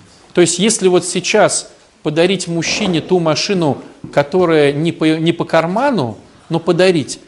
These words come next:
он поставит на неё сигнализацию не по карману, чтобы не украли.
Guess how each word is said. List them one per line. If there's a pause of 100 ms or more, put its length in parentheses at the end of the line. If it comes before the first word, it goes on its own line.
(220)
он
поставит
на
неё
сигнализацию
не
по
карману, (340)
чтобы
не
украли.